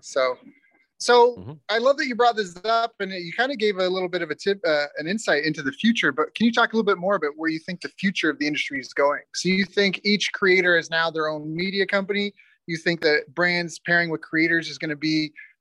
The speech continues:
Speaker 1: kind of helping replace, you know, like, the Facebook, co-, uh, you know, the Facebooks of the world, so to speak, where it's got, you've got one self-serve ad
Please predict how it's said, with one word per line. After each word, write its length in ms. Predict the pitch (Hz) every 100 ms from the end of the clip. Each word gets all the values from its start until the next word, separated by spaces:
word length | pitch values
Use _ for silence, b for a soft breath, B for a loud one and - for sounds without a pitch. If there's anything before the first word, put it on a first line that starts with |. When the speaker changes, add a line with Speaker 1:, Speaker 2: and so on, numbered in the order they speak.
| -
Speaker 1:
kind 220 | 185 185
of 120 | 170
helping 360 | 170 170 170 156
replace, 760 | 143 139 170 165 165 - - _ _ _ _ _
you 120 | 196
know, 220 | 160 147 151
like, 200 | 147 139
the 60 |
Facebook, 600 | - 160 156 - 151 139 - _ _ -
co-, 120 | 170
uh, 160 | 175 160 151
you 100 | 143
know, 140 | 143
the 100 | 147
Facebooks 560 | 196 185 - 175 160 170
of 80 |
the 60 | 156
world, 260 | 151 147 139
so 140 | 165
to 60 | 147
speak, 320 | - 220 -
where 140 | 165
it's 260 | 156 151 -
got, 280 | 175 160 170
you've 140 | 170
got 280 | 180 165 180
one 260 | 185 185 185 -
self-serve 920 | - 170 165 - - 170 160 160 143 -
ad 200 | 156